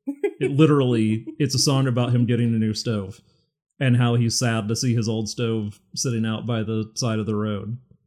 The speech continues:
Speaker 2: That's fair. I mean,
Speaker 1: <laughs>
Speaker 2: look.
Speaker 1: It's so dumb, though.
Speaker 2: But you know
Speaker 1: But
Speaker 2: what?
Speaker 1: it's not badly written. I, like, there's lines about, you know, talking to the guy who came to replace the stove,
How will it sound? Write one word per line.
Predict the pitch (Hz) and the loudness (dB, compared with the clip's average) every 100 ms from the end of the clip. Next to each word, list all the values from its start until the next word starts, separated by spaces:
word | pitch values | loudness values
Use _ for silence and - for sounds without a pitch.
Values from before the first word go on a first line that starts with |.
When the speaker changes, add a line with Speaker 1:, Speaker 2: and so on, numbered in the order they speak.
| _ _ _ _ _ _ _ _ _ _ _ _ _ _ | _ _ _ _ _ _ _ _ _ _ _ _ _ _
Speaker 2:
That's | 466 539 | -14 -12
fair. | - 165 240 _ _ _ - 214 | -10 -10 -12 _ _ _ 6 6
I | 302 | 6
mean, | 320 311 302 - 214 | -4 -6 -8 -2 -2
Speaker 1:
<laughs> | - _ - | -2 _ -4
Speaker 2:
look. | 339 175 - - 202 - - - 226 | -2 -2 -6 0 2 2 0 2 6
Speaker 1:
It's | 208 226 220 220 190 - - | 6 8 6 6 0 0 0
so | - | 2
dumb, | 156 127 143 131 196 - 147 135 | 2 2 0 2 0 0 0 -2
though. | - 165 - 160 - | -2 -6 -4 -8 -6
Speaker 2:
But | - 403 - | -4 -4 -4
you | - | 2
know | 202 | 6
Speaker 1:
But | 170 | 12
Speaker 2:
what? | 208 | 12
Speaker 1:
it's | 208 | 12
not | 214 214 160 | 10 8 6
badly | 165 196 180 165 | 4 4 4 4
written. | 131 120 139 143 120 107 143 - - | 4 4 4 4 0 0 -2 -8 -8
I, | 165 - | -6 0
like, | 156 147 131 | 2 2 4
there's | 151 151 135 | 6 6 6
lines | 139 131 139 139 | 2 2 4 2
about, | 131 127 131 | 2 2 2
you | |
know, | 123 113 113 | 2 2 0
talking | 139 123 135 127 | 0 0 2 2
to | |
the | 117 | 2
guy | 110 113 117 | 0 0 2
who | 123 123 | 2 2
came | 123 120 | 2 2
to | 117 | 2
replace | 113 117 117 123 | 0 0 2 2
the | 127 | 0
stove, | - 135 147 107 123 | -4 0 0 0 -2